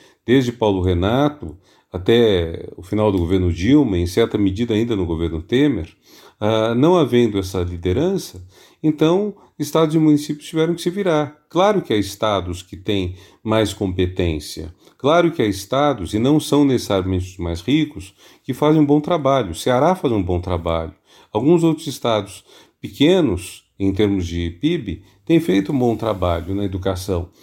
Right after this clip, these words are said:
Agora, no caso dos municípios, eh, muitos municípios brasileiros têm uma população pequena, abaixo de cinco mil, até mesmo abaixo de mil habitantes. Como vão fazer para lidar com toda essa complexidade da educação? E olhem, eu não falei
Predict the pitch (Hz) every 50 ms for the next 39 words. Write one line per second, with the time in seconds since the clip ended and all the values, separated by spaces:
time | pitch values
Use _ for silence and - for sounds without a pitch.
0 | _ _ _ - 151 156 156 160 147 139 139 143 143 143 175 180 190 185 165 147
1 | 139 131 117 107 104 101 98 - - 175 185 170 - - - 85 85 - - -
2 | _ _ - - - - _ - 131 135 139 143 151 165 190 233 240 233 - 180
3 | 165 160 151 143 139 139 - 143 143 135 127 135 127 123 117 120 110 117 127 135
4 | 147 143 - - 156 156 160 156 - 151 147 - 147 147 147 147 147 156 151 -
5 | - - 160 170 165 147 98 82 85 87 107 120 127 - - 120 110 - - 139
6 | 135 131 - 107 110 127 147 143 113 98 92 123 123 123 123 127 139 135 120 127
7 | 127 127 - 123 117 120 147 156 143 110 101 104 92 - 92 87 80 80 - -
8 | - _ _ - - - _ _ - 226 233 226 180 147 170 180 180 175 - 147
9 | 123 107 98 107 120 135 147 156 - - _ _ _ _ _ - 143 143 147 147
10 | 147 127 110 120 123 127 127 - - 127 120 - 165 180 180 170 - 147 143 -
11 | 143 131 135 135 120 - - - 110 104 110 117 117 113 120 117 107 104 98 107
12 | 101 - 101 98 - - 82 82 82 - _ _ - - - - _ 160 156 147
13 | 123 104 85 87 92 104 127 143 170 202 202 - - 151 113 95 101 127 139 135
14 | 113 85 87